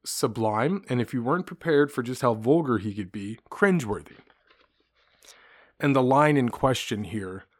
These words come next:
is, uh, that, that, uh, made Moby blush was,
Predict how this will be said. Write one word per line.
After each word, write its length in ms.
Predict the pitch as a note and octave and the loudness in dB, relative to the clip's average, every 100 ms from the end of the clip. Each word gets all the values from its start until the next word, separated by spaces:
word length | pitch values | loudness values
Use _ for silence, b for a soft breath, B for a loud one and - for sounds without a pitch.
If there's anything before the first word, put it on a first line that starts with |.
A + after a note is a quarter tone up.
| b b b _ | b b b _
is, 880 | - A#2 G#2+ G2+ G2+ G2+ F#2+ - - - | -4 -2 -2 -6 -10 -10 -8 -6 -8 -10
uh, 300 | F#2 F#2+ - - | -16 -16 -18 -6
that, 320 | C#3 B2 - | 2 2 0
that, 240 | A2+ G2+ - | -6 -4 -2
uh, 160 | A2 | -2
made 380 | G#2 A#2 A2 G#2+ - | 0 0 0 -2 -6
Moby 600 | C#3+ A#2+ A#2 A2+ A2+ A2 | -2 2 2 0 0 -2
blush 580 | G#2 G#2+ A2 G#2 G#2 - | -2 -4 -4 -4 -8 -10
was, 480 | A2 G#2+ G2+ G#2 G#2+ | -10 -10 -10 -12 -14